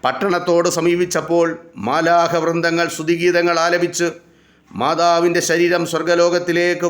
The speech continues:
കൊണ്ടുപോകുന്നത് കണ്ടു. പരിശുദ്ധ കന്യമറിയാം അമ്മയുടെ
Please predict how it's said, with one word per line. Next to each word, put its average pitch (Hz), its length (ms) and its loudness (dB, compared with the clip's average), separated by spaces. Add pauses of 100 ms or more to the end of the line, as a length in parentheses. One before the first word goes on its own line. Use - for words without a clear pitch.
കൊണ്ടുപോകുന്നത് 170 720 0
കണ്ടു. 139 220 -2 (1080)
പരിശുദ്ധ 156 420 -4 (1500)
കന്യമറിയാം 170 640 2 (180)
അമ്മയുടെ 170 360 0